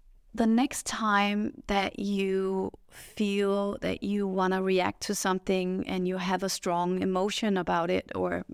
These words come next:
regarding it, try to pause before you react. I know it's so difficult. I really, really understand it is very difficult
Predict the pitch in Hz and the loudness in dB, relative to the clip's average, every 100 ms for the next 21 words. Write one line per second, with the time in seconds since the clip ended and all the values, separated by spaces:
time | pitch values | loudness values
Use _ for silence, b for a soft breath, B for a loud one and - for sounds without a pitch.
0 | - 190 180 175 175 175 175 - b b | -6 -4 2 2 4 0 -2 -4 b b
1 | b b b b b b b b - - | b b b b b b b b -20 -20
2 | _ _ - _ - 220 214 233 247 - | _ _ -20 _ -4 2 2 2 -2 0
3 | 226 220 190 - - - - _ _ _ | 2 2 0 -4 -6 -8 -16 _ _ _
4 | - 226 202 - 196 196 196 202 196 196 | -6 -2 0 2 2 2 2 2 2 -2
5 | - - 208 208 220 220 220 - 208 196 | -2 -2 0 0 2 0 -2 -2 0 0
6 | 196 185 190 226 226 - - 190 185 190 | -2 -4 -4 0 0 0 0 0 0 -2
7 | 196 196 190 185 190 185 190 180 185 185 | -2 -2 -2 0 0 2 2 0 0 -2
8 | - 180 185 - 190 185 175 180 180 185 | -2 0 0 0 -2 -2 -4 -2 0 0
9 | 185 180 - - 190 - | -2 -4 -8 -4 -4 -4